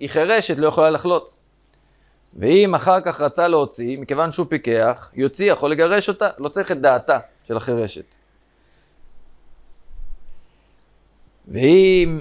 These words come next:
מת פיקח בעל פיקחת, ואם כן הפיקחת נופלת לייבום לפני הפיקח שנשוי חירשת, מה יעשה פיקח בעל חירשת? מה שהוא רוצה, או חולץ או מייבם. מקרה אחרון,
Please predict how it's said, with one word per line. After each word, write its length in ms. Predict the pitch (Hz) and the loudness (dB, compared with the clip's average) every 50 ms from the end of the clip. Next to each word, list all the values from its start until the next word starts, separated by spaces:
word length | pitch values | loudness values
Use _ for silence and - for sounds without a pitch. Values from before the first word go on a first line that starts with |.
| - - - | -8 -8 -4
מת 280 | 135 151 170 170 170 - - | 0 0 0 0 0 -2 -2
פיקח 480 | 151 139 - - 175 175 170 - 131 131 | -2 0 2 2 4 4 4 2 0 -2
בעל 200 | 120 151 156 151 | 0 0 0 0
פיקחת, 560 | 151 160 147 - 135 110 104 - - 104 - _ _ _ _ _ - - - - - - _ - - - - - - - - - - - - - - - - - - - - - _ _ _ _ - - - - - - - - _ _ - - _ _ - - - - - | -2 -6 -6 -4 -4 -6 -6 -8 -12 -14 -16 _ _ _ _ _ -20 -20 -20 -20 -20 -20 _ -10 -8 -8 -8 -8 -12 -14 -14 -16 -16 -16 -16 -16 -14 -12 -12 -12 -12 -14 -18 -20 _ _ _ _ -20 -16 -12 -12 -12 -12 -12 -18 _ _ -20 -20 _ _ -12 -12 -12 -10 -2
ואם 240 | 101 143 160 180 175 - | 2 2 2 2 2 2
כן 140 | 196 180 165 | 0 0 0
הפיקחת 380 | - 165 143 185 170 160 180 | -2 -2 0 2 2 0 0
נופלת 340 | 160 147 175 190 175 170 151 | -4 0 2 4 4 4 4
לייבום 400 | 160 156 156 147 160 180 165 160 | 2 0 2 2 0 0 0 -2
לפני 220 | 135 - 165 175 | -6 -4 0 2
הפיקח 520 | 175 165 - 165 143 - 196 190 180 160 139 - | 2 2 2 0 -4 0 2 4 4 4 2 0
שנשוי 420 | - 143 135 123 - 180 170 156 | -4 -10 -10 -8 -6 -6 -6 -4
חירשת, 580 | - 165 143 123 120 117 110 - 123 120 - - | -2 -2 -2 -2 -2 -4 -4 -6 -10 -12 -12 -12
מה 140 | 123 139 143 | -6 -2 0
יעשה 260 | 156 156 143 - 170 | 2 2 2 0 -2
פיקח 360 | 160 - 151 - 165 160 147 123 120 | -4 -4 -2 0 2 0 2 2 2
בעל 180 | 156 156 151 | 2 2 0
חירשת? 480 | - 143 131 143 175 196 - 240 226 214 - - - - - - - - - - - - - - - - | 0 -4 -2 0 -2 0 0 -2 -4 -4 -6 -10 -12 -14 -16 -18 -18 -18 -18 -18 -16 -16 -16 -16 -10 -6
מה 120 | 165 170 | -6 -4
שהוא 220 | - 226 240 247 | -2 -2 0 0
רוצה, 360 | 240 254 254 254 247 233 240 220 - - | 0 0 0 -2 -2 -4 -4 -4 -2 0
או 100 | 185 196 | 0 2
חולץ 500 | - 226 226 196 165 160 147 147 147 - | 4 2 2 2 2 0 -2 -4 -6 -8
או 60 | 175 | -8
מייבם. 440 | 175 190 208 214 220 202 233 226 214 - _ _ _ _ _ _ _ _ _ _ _ _ - _ _ _ _ _ _ _ _ _ _ _ _ - - _ _ _ _ _ _ _ _ _ _ _ _ _ _ _ _ _ _ _ _ _ - - - - - - - | -8 -6 -4 -4 -2 -2 -4 -6 -6 -10 _ _ _ _ _ _ _ _ _ _ _ _ -20 _ _ _ _ _ _ _ _ _ _ _ _ -20 -20 _ _ _ _ _ _ _ _ _ _ _ _ _ _ _ _ _ _ _ _ _ -6 -4 -4 -4 -6 -6 -6
מקרה 360 | 147 135 - - - 247 247 233 | -6 -4 0 2 2 4 4 4
אחרון, 440 | - 226 214 190 190 196 180 156 | 2 2 -2 0 0 -2 -4 -4